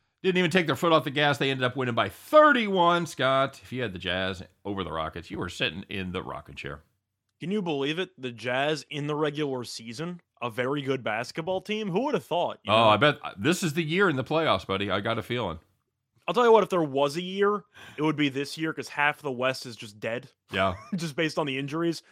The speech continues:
Speaker 2: So maybe they can make it past the second round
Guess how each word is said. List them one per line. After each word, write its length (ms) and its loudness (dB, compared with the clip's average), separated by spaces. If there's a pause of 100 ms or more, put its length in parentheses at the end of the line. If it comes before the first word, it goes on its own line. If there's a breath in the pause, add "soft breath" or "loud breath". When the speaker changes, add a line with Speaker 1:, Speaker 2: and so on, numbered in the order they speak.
(180 soft breath)
Speaker 2:
So 180 0
maybe 420 0
they 140 2
can 180 -4
make 260 -2
it 160 -2 (400)
past 420 0
the 80 0
second 500 0
round 400 -6